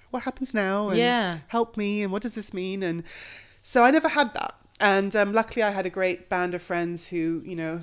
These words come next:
Speaker 1: had had kids at that time, um, or close to it. So I got a lot of support and advice and, you know, feelings from them. But still, I couldn't help but feeling like, "God, I would kill to have my mum around right now."
Speaker 2: Mm.
Speaker 1: And, um,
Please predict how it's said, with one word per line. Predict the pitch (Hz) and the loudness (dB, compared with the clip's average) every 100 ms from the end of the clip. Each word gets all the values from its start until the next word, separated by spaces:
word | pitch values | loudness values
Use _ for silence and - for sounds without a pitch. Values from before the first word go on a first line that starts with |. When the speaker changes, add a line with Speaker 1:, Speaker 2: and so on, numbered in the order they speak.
| - | -10
Speaker 1:
had | 180 | -10
had | 165 175 170 | -8 -8 -8
kids | - 170 170 | -6 -6 -4
at | |
that | 170 - | -4 -6
time, | 180 175 170 165 160 | -4 -4 -4 -6 -10
um, | 165 165 165 156 | -4 -2 -2 -6
or | 160 | -10
close | - 170 - | -6 -8 -6
to | - | -6
it. | 170 165 - | -4 -4 -6
So | 180 165 160 | -4 -2 -2
I | 170 | -4
got | 175 | -4
a | |
lot | 180 185 | 0 0
of | |
support | 175 - - 185 180 | -2 -14 -6 -6 -4
and | |
advice | 170 165 170 175 165 175 | -4 -2 -2 -2 -4 -6
and, | 156 156 151 - | -6 -6 -8 -12
you | 185 | -8
know, | 160 151 - - | -6 -6 -10 -18
feelings | - 190 185 170 | -6 -4 -4 -4
from | |
them. | 185 175 | -4 -2
But | 165 - | -2 -4
still, | - 269 247 | -2 2 2
I | 180 | 2
couldn't | 180 180 160 | -2 -10 -8
help | 170 170 | -6 -8
but | - | -10
feeling | 185 170 170 | -6 -4 -4
like, | 151 170 - | -6 -10 -10
"God, | 123 117 | -6 -6
I | 120 | -6
would | 117 | -10
kill | - - 127 165 | -14 -14 -12 -12
to | - - | -14 -12
have | 101 | -10
my | 117 | -10
mum | 139 127 | -10 -10
around | 113 113 - | -10 -10 -10
right | 101 | -12
now." | - 104 127 | -10 -12 -10
Speaker 2:
Mm. | 160 156 156 156 151 | -8 -6 -6 -6 0
Speaker 1:
And, | 214 214 208 | 2 4 4
um, | 226 214 214 | 4 4 4